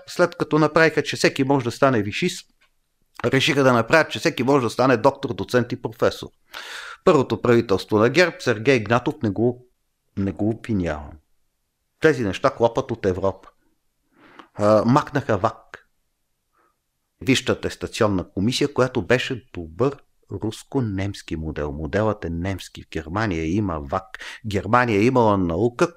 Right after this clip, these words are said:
която, а, направи такава индустрия, защото американските и руските ракети са основа от, а, а, Вернер фон Браун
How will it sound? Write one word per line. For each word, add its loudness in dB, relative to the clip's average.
която, 4
а, 4
направи 2
такава 2
индустрия, -2
защото 0
американските 0
и -2
руските -2
ракети 0
са -2
основа 0
от, -4
а, 4
а, 0
Вернер -2
фон 2
Браун -2